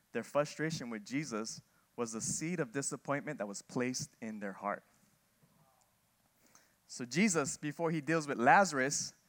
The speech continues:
needs to deal with their disappointment. 'Cause both of them were questioning whether or not God loves them,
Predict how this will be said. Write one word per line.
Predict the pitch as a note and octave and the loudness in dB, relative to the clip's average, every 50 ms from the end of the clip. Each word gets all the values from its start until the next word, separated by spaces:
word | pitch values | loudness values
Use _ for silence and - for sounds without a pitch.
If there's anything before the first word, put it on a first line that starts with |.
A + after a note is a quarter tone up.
| _ _ _ _ _ _ | _ _ _ _ _ _
needs | - D3+ D3+ D#3 - - | 0 0 0 0 0 0
to | - D3+ C3+ | -2 -2 -2
deal | B2 A2+ C3+ C#3 D3 D3 D3 D3 D3+ D3+ - _ _ _ _ | 0 0 2 2 4 4 2 2 0 -4 -8 _ _ _ _
with | B2 B2+ C3 C3 C#3 - - _ | 2 4 4 4 2 -4 -6 _
their | B2 A#2+ A#2+ A#2 A#2 A2+ A#2 A#2 - _ _ _ _ _ _ _ _ | 2 4 6 6 4 2 -2 -4 -10 _ _ _ _ _ _ _ _
disappointment. | _ C3+ C3 - - B2 - - - D3 D3 C#3+ B2+ - - B2 A2+ G2+ G2 - - - - - - - - - _ _ _ _ _ _ _ _ _ _ _ _ _ _ _ _ _ _ _ _ _ _ _ _ _ _ _ _ _ _ _ _ - | _ -4 -2 -2 -2 -4 -6 -8 -6 -4 -4 -4 -4 -4 -8 -8 -8 -8 -10 -12 -12 -12 -12 -12 -16 -20 -20 -20 _ _ _ _ _ _ _ _ _ _ _ _ _ _ _ _ _ _ _ _ _ _ _ _ _ _ _ _ _ _ _ _ -8
'Cause | C#3 A#2+ | -8 -2
both | B2+ D3+ D#3+ D#3+ D#3+ | 2 2 2 4 2
of | C#3+ | 2
them | D3+ C#3+ C3 C3 C3+ C#3 C3+ | 2 2 0 0 -4 -8 -6
were | A2 A#2 | -6 -6
questioning | - - - D3 C#3 - - - C#3 B2+ | -6 2 2 2 2 2 0 -4 -4 0
whether | A#2+ B2 B2 B2+ C3 | 2 2 2 2 0
or | B2 | 2
not | A#2+ A#2+ A#2+ A2+ A#2 | 2 2 2 2 4
God | A#2 A#2+ A#2+ A#2+ A#2 A#2+ B2 - - - | 6 6 8 8 6 4 2 -4 -8 0
loves | A#2 A#2 B2 A#2 A2 | 2 2 2 2 0
them, | G#2 G2 F#2+ F#2+ | -2 -4 -4 -4